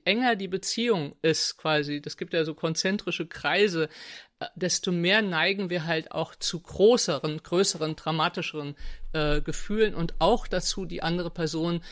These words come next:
quasi teilhaben zu lassen. Während das, je weiter es außen ist, wird es meistens dann jemandem erzählen, vielleicht, äh, noch, aber die Person unter Umständen gar nichts davon mitkriegt.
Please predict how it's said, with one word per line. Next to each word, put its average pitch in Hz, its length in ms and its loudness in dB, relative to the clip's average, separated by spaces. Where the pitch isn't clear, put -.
quasi 151 440 0
teilhaben 139 880 0
zu - 180 -4
lassen. 135 460 -2
Während 156 280 0
das, - 320 -4
je 160 200 -2
weiter 170 280 2
es - 220 -6
außen 202 400 0
ist, 175 260 -6
wird 170 160 0
es - 120 -4
meistens 180 520 0
dann 160 180 -2
jemandem 156 480 -4
erzählen, 156 920 0
vielleicht, 165 600 -2
äh, 190 220 0
noch, 220 280 0
aber 170 220 4
die 190 140 8
Person 220 400 2
unter 190 240 -2
Umständen 175 420 -2
gar 156 180 -2
nichts - 280 4
davon 170 320 0
mitkriegt. - 800 -4